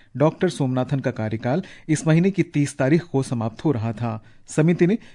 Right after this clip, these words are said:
गृह सचिव गोविंद मोहन का कार्यकाल भी एक वर्ष के लिए बढ़ा दिया है। सरकार ने कहा है कि पश्चिम एशिया में गंभीर सुरक्षा स्थिति के बावजूद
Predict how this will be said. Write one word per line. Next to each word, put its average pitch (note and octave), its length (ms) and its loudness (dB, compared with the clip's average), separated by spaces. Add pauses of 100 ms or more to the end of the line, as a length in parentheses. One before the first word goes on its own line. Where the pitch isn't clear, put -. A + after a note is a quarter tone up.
(120)
गृह D#3+ 140 6
सचिव F3+ 340 2
गोविंद C3 320 2
मोहन B2+ 240 -2
का D3+ 100 0
कार्यकाल A#2 480 -2
भी D3+ 340 -4
एक C3+ 240 0
वर्ष E3 180 2
के - 120 -6
लिए A2 220 -2 (260)
बढ़ा E3+ 220 2
दिया A2+ 220 -4
है। A#2+ 520 -8 (260)
सरकार F3+ 460 6
ने A#3 160 4
कहा D#3 260 4
है F#3 120 6
कि G3+ 100 2
पश्चिम C#3+ 320 2
एशिया C#3+ 320 0
में E3+ 200 -2
गंभीर C3+ 320 2
सुरक्षा C3 400 0
स्थिति C#3+ 280 -2
के C3+ 120 -2
बावजूद C#3 520 2